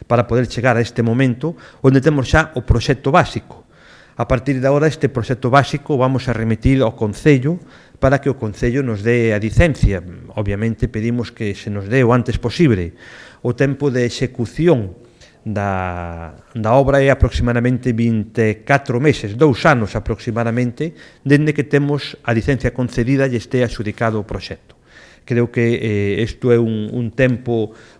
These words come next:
pois, moi importante, tendo en conta, pois, a, a dimensión, a dimensión da obra e as características da obra, e, eh, de xeito inmediato, pois, nos próximos días remitiremos a, ao Concello para licencia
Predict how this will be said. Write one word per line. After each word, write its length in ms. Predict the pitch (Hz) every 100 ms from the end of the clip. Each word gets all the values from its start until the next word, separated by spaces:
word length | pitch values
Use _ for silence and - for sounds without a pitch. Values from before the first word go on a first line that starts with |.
| -
pois, 160 | 117 110
moi 160 | 135
importante, 640 | 127 123 113 185 190 127 110
tendo 240 | 123 113
en 80 | 110
conta, 520 | 131 123 113 123 123 - _ -
pois, 240 | 113 101 107
a, 200 | 98 95
a 120 | 127
dimensión, 880 | 123 123 120 110 180 180 107 90 92
a 80 | 113
dimensión 640 | 110 110 113 - 123 117
da 80 | 127
obra 160 | 151 143
e 80 |
as 120 | 127 -
características 960 | 113 113 117 120 - 123 - 110 -
da 160 | 113 123
obra, 400 | 139 127 165 - - - - - 151
e, 120 | 185 185 123
eh, 800 | 117 110 107 107 104 104 98 73 95 92 - 113 104 104 98 95 98
de 160 | 107
xeito 320 | - 135 131
inmediato, 560 | 120 117 135 165 - 110
pois, 160 | 107 101
nos 80 |
próximos 480 | - 117 - 113 107
días 400 | 120 120 127 123
remitiremos 720 | 113 110 - 113 127 104 -
a, 160 | 98 87
ao 240 | 98 104
Concello 480 | 110 98 - 131 98
para 240 | - 90 95
licencia 640 | 98 127 107 - 95